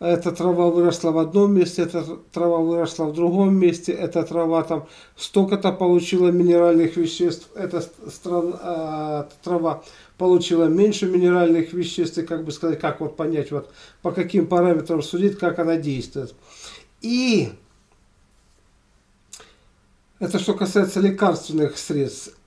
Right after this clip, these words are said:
И теперь вот хотят сделать стандартизацию лечения той или иной болезни. Можно так сказать, за основу возьмут какого-то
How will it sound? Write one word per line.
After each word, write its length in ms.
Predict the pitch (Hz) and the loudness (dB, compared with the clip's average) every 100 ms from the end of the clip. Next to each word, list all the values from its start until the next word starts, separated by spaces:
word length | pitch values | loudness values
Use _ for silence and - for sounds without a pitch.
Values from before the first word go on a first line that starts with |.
| - | -12
И 800 | 180 202 208 208 185 160 151 - _ _ - | -4 0 2 2 2 2 0 -10 _ _ -4
теперь 680 | 180 170 - 240 285 - - _ _ _ _ | -4 -4 -4 -2 -2 -4 -20 _ _ _ _
вот 360 | 160 165 165 - | -2 -2 -2 -10
хотят 640 | - 160 - 208 220 208 - | -4 -4 0 0 0 -4 -10
сделать 760 | 151 143 139 208 262 190 175 - _ _ _ _ _ _ _ _ _ _ _ _ _ _ _ _ | -8 -8 -6 -2 0 0 -2 -14 _ _ _ _ _ _ _ _ _ _ _ _ _ _ _ _
стандартизацию 1160 | - - 180 175 175 185 175 214 220 - 180 180 - | -12 -2 0 0 -2 -2 0 0 -2 -2 -2 -2 0
лечения 560 | 165 185 - 202 185 | 0 0 0 2 2
той 340 | 175 226 247 339 | 2 -2 -2 -2
или 240 | 180 185 | -2 0
иной 240 | 202 214 | 4 4
болезни. 680 | 175 190 202 170 127 113 101 95 _ _ _ _ _ _ _ _ _ _ _ _ _ _ _ _ _ _ 170 | 4 4 4 4 2 -4 -10 -14 _ _ _ _ _ _ _ _ _ _ _ _ _ _ _ _ _ _ -6
Можно 340 | 185 190 202 | 0 2 0
так 240 | 196 202 | 0 -2
сказать, 280 | - 170 165 | 0 0 0
за 160 | 147 185 | 2 0
основу 600 | 202 226 220 202 165 165 | 0 0 4 4 4 2
возьмут 440 | 180 180 208 185 | 0 2 0 0
какого-то 760 | - 185 214 208 175 170 156 | -2 -2 2 4 4 0 -4